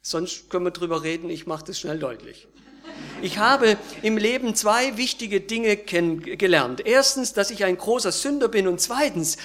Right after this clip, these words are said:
dass Jesus Christus ein noch größerer Retter ist.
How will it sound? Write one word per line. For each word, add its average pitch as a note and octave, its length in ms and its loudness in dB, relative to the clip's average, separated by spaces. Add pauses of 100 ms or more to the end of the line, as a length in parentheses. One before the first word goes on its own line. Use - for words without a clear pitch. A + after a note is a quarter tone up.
(160)
dass F#3 200 2
Jesus G#3+ 340 -2
Christus - 420 -4
ein F3 180 -2
noch E3 200 0 (520)
größerer F3 680 -2
Retter B2 300 -12
ist. - 460 -8